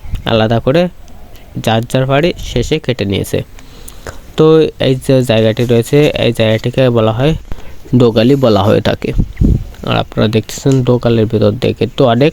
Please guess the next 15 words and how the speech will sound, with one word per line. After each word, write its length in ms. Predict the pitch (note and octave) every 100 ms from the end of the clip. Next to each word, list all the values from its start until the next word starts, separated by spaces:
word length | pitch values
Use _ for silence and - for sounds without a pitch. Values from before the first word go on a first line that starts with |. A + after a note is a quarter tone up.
| -
কচু 260 | - D3 C3 B2
গাছ 180 | A2 - - - - - - - B2
লাগানো 320 | A#2 A2+ A2 G#2
হয়েছে। 280 | B2+ B2+ D#3 E3 - - - - - - - - - - -
আর 80 | C3+ C3
এখানে 240 | - C3 B2+
দেখতে 180 | A2+ A#2+ A#2
পাচ্ছেন 320 | A2+ - B2+ A#2 - C3
আম 120 | C3+ C3 A#2+
গাছ, 180 | A#2 - - -
তেঁতুল 300 | - B2+ B2+ A#2+
গাছ 180 | A#2 B2 - - - -
বা 80 | C3+ B2
অন্যান্য 380 | A#2+ A#2+ A#2 A#2 A2+ A2
গাছগাছলা 520 | A2+ A2 A2+ -